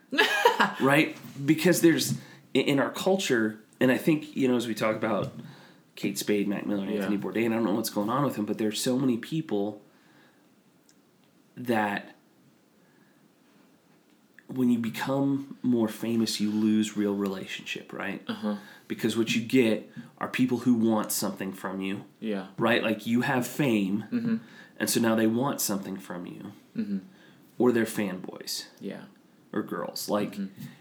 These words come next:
Speaker 2: and I think that's, that's contributing a lot to our,
Speaker 1: Mm-hmm.
Speaker 2: uh, this culture of
Speaker 1: Yeah.
Speaker 2: we're seeing celebrities really depressed and struggling, and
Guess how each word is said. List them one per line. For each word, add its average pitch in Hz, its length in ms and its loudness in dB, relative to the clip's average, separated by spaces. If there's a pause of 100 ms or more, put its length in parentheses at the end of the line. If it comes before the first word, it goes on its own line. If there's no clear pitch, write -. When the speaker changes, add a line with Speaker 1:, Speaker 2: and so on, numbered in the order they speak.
(280)
Speaker 2:
and 117 100 2
I 107 80 0
think 131 460 0
that's, 110 540 0 (680)
that's 107 320 -2
contributing 107 800 -2 (100)
a 101 60 -6
lot 101 540 -4
to 110 300 0
our, 98 600 -4 (160)
Speaker 1:
Mm-hmm. 101 280 -2 (720)
Speaker 2:
uh, - 140 -6
this 117 260 0
culture 113 680 -2
of 95 540 -6 (100)
Speaker 1:
Yeah. 87 180 -12 (180)
Speaker 2:
we're 113 100 0
seeing 110 320 4
celebrities 101 680 0
really 101 640 0
depressed - 600 -6
and 95 100 -6
struggling, 98 720 -4
and 98 320 -8